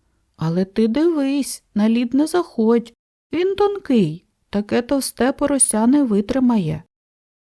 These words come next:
«Хто це товсте порося?» здивовано перепитав Родзинка.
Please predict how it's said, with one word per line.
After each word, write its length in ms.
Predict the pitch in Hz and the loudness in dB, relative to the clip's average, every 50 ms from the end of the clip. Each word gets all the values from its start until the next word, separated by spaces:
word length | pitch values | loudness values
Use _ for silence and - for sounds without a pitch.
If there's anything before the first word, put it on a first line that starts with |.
| _ _ _ _ _ _ _ _ _ | _ _ _ _ _ _ _ _ _
«Хто 380 | - - - - 508 427 320 | -20 -18 -2 2 4 4 4
це 360 | - - - 190 175 165 165 - _ _ | 2 0 -2 -2 -2 -4 -4 -12 _ _
товсте 400 | - 226 233 233 233 - 196 180 | 0 0 0 0 0 -2 -2 0
порося?» 680 | - - 185 196 208 208 - - - 180 165 160 180 - _ _ _ _ _ _ _ _ - | 0 0 0 2 2 0 0 -2 -2 -2 -2 -4 -10 -16 _ _ _ _ _ _ _ _ -16
здивовано 640 | 190 180 170 185 180 175 170 170 170 170 175 175 175 | -8 -2 -2 0 0 0 0 0 0 0 0 -2 -2
перепитав 580 | - 180 185 180 - - 185 - 180 175 170 | -2 -2 -2 -2 -2 -4 -4 -2 -2 -2 0
Родзинка. 720 | 175 180 185 185 - - 185 175 170 170 170 - 170 170 | 0 -2 -2 -4 -4 -4 -2 -2 -2 -4 -6 -8 -10 -10